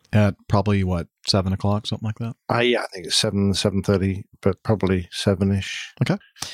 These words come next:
Speaker 2: Yeah.
Speaker 1: So if
Speaker 2: It,
Speaker 1: you're in the
Speaker 2: it's,
Speaker 1: area.
Speaker 2: it's, uh, well, if you look up the Royal Aeronautical Society, uh,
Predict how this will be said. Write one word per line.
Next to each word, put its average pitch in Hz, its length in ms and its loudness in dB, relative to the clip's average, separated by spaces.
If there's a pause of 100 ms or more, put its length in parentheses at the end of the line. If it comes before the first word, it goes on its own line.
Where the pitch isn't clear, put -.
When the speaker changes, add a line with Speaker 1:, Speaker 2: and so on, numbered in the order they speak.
Speaker 2:
Yeah. 101 260 -2
Speaker 1:
So 117 140 4
if 131 40 4
Speaker 2:
It, 131 40 0
Speaker 1:
you're 127 120 4
in 147 40 2
the 135 60 0
Speaker 2:
it's, 120 60 4
Speaker 1:
area. - 140 0
Speaker 2:
it's, 113 160 2
uh, 139 60 2 (580)
well, 165 120 6
if 151 140 2
you 147 60 2
look 139 160 0
up 127 140 2
the 120 100 4
Royal 117 260 4
Aeronautical 104 560 2
Society, 95 720 0
uh, 92 180 2